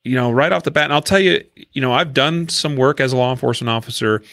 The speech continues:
uh, been involved in some, you know, stops or interactions with, uh, various folks. Uh, not too long ago, not too, m-, not, yeah, not too long ago, uh, I was involved in a D U I arrest. And, uh,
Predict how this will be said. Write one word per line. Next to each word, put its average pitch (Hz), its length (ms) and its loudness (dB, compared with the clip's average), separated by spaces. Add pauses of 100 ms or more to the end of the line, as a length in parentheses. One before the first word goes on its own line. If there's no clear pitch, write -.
(480)
uh, 98 180 0
been 107 200 2
involved 113 480 2
in 113 80 -4
some, 110 360 0
you 120 80 -2
know, 104 160 2
stops 104 520 -2
or 104 80 2
interactions 98 760 -2
with, 95 260 -6
uh, 92 200 0 (760)
various 113 340 0
folks. 110 420 0
Uh, 95 360 0
not 113 220 -4
too 117 160 -2
long 107 240 2
ago, 107 180 0
not 123 180 -4
too, 113 200 -2
m-, - 100 -8 (240)
not, - 140 -12 (180)
yeah, 131 140 -6
not 135 160 -4
too - 120 -4
long 123 260 0
ago, 98 280 2 (480)
uh, - 20 -18
I 101 300 0
was 101 260 -2
involved 110 380 0
in 107 80 -2
a 98 60 -8
D 110 100 -4
U 107 240 0
I 131 200 4
arrest. 82 580 -2 (500)
And, 104 600 0
uh, 95 400 2